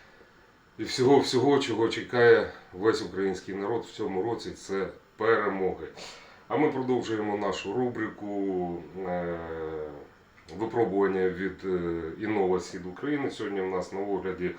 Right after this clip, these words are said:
баклажан Ді-, Діксіленд. Е, баклажан типу Алмаз. <clears throat> Ранній баклажан, п'ятдесят-шістдесят днів,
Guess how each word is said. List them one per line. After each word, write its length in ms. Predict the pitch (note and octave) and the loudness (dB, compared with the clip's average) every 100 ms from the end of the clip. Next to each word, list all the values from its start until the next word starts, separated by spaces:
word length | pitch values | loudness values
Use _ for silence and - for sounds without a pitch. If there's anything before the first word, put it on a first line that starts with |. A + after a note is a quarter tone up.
| - - - | -12 -20 -4
баклажан 600 | F#2 A2 G#2+ G2 G2+ F#2 | 0 2 2 2 2 2
Ді-, 260 | F2+ G2+ F2 F2+ F#2+ | 0 -4 -6 -10 -12
Діксіленд. 640 | A2+ - G#2+ A#2 C3+ C3+ C#3 - - - - - - - - - _ _ _ - | -10 -8 -4 0 2 0 -4 -14 -20 -20 -20 -20 -20 -20 -20 -20 _ _ _ 2
Е, 200 | A#2 A#2 | 8 10
баклажан 720 | - C3+ C3+ C3+ A#2 B2 A2+ | 10 6 4 4 6 6 6
типу 380 | B2 A2+ G#2+ G#2+ | 4 2 4 4
Алмаз. 520 | A2 C#3 D3 - - D3+ | 6 6 6 4 -2 0
<clears throat> 40 | D3+ - - - - _ _ _ - A#2 | 2 0 -4 -14 -20 _ _ _ -14 -2
Ранній 420 | A2 B2+ A#2 G#2+ | 4 6 6 4
баклажан, 720 | F#2+ A2 A2 A2 C3+ C3+ C#3 B2+ - - - - - | 0 -2 0 0 6 6 6 2 -8 -20 -20 -20 -10
п'ятдесят-шістдесят 920 | A2 G#2 A#2 G#2+ G#2+ G2 G#2+ G2 F2+ | -8 -4 -2 -2 -4 -8 -4 -4 -2
днів, 260 | G2+ G#2 | -4 -4